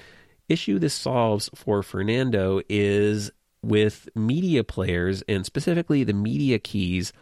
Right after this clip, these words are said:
on your Mac keyboard. Now, normally those media keys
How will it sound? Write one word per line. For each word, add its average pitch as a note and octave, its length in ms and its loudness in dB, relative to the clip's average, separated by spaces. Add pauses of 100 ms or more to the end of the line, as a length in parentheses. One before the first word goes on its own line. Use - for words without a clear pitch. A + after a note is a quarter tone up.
(340)
on F#2+ 360 -2
your F#2 240 -4
Mac F2 460 -4
keyboard. F#2+ 540 -2
Now, F#2 160 -2
normally A2+ 680 0
those G2 200 -2
media G2+ 340 0
keys F#2+ 460 -4